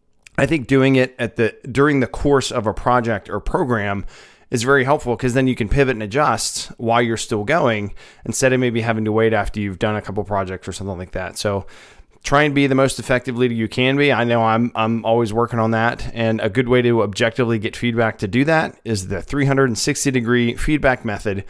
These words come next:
Google it, get a bunch of questions, use whatever system you have. I use Microsoft Forms. It's really easy. Send it out to your people and give 'em, you know, give 'em a timeline too. "Hey, I'd like this in a week or two." And then work on improvements. Like, I'll keep working on improvements here on the podcast.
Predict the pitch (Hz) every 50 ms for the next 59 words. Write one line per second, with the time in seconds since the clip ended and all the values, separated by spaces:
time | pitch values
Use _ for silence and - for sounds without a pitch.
0 | - - - _ _ - - 139 139 143 143 143 139 139 - - _ - 117 131
1 | 131 127 131 123 - 123 - 117 113 107 - - 113 110 110 107 101 - - -
2 | - 143 123 120 120 120 113 101 107 117 120 117 117 117 113 117 117 117 110 -
3 | - - - - _ - - 151 143 - - 127 120 110 107 110 117 120 120 120
4 | 117 117 123 127 123 117 107 113 110 - - - 110 98 90 - - 135 135 131
5 | 123 117 107 98 - - 113 110 107 110 123 135 139 131 139 139 139 139 135 120
6 | - - 139 131 120 123 120 120 - - - 113 - 151 165 160 - 165 170 165
7 | 151 - - - - - 135 131 135 135 135 135 123 139 139 135 135 143 139 135
8 | - 135 131 127 123 123 120 143 139 131 120 - 123 123 120 117 107 101 101 -
9 | - 107 104 110 117 117 110 113 107 98 - 98 - - 95 95 101 117 123 117
10 | - 113 - 120 113 110 113 113 110 - - - - - - _ _ - - 117
11 | 117 120 120 120 120 120 123 - - _ - 127 139 151 175 180 165 - - -
12 | - 123 127 123 139 139 131 - 160 175 175 131 - - - - - - - -
13 | 117 117 - - 104 110 113 - - 117 95 127 123 120 123 123 123 113 - -
14 | 131 120 120 113 - - 120 117 101 95 - - - - - - 139 135 135 -
15 | -